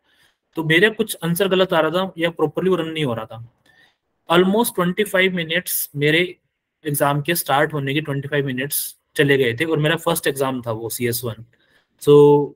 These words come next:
बहुत ज्यादा वरी हो गया। पहले मुझे लगा कि मेरा कोई fault है, Question के अंदर मैं जो, अ, commands लिख रहा हूँ उसके अंदर कोई गलती है, तो मैं बार बार वही कोशिश करता रहा।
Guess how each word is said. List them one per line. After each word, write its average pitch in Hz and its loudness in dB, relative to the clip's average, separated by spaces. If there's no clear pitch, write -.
बहुत 135 -2
ज्यादा 147 4
वरी 139 2
हो 147 2
गया। 147 0
पहले 147 -2
मुझे 170 -2
लगा 170 0
कि 202 -4
मेरा 180 2
कोई 190 0
fault 156 2
है, 113 -6
Question 156 0
के 175 -2
अंदर 170 -4
मैं 160 -2
जो, 170 -2
अ, 147 -2
commands 156 2
लिख 147 -6
रहा 170 -4
हूँ 165 -6
उसके 175 -2
अंदर 170 -2
कोई 165 -6
गलती 143 -2
है, 156 2
तो 180 -6
मैं 175 -4
बार 143 2
बार 160 0
वही 143 -4
कोशिश - -2
करता 117 -10
रहा। - -18